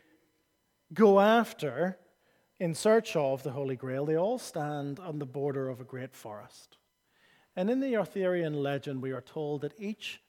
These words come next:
knight of the Round Table enters into that forest at the point that is most terrifying for them. Not easiest,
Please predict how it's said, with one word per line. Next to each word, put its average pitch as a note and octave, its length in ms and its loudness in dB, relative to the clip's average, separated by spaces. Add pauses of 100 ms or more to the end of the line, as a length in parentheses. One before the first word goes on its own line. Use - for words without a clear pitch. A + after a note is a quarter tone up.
knight D#3+ 320 -6
of C#3 100 -10
the C3+ 80 -4
Round C#3 380 -6
Table C3 480 -8 (340)
enters G3+ 560 -4
into F3 300 -6
that D3 280 -6
forest C#3 560 -8
at D3+ 140 -14
the C#3+ 80 -6
point - 580 -4 (340)
that F#3 140 -6
is E3+ 380 -2
most D3+ 680 -6 (140)
terrifying E3 880 -4 (100)
for - 260 -12
them. A#2 420 -14 (3500)
Not G3 160 2
easiest, G3+ 580 -2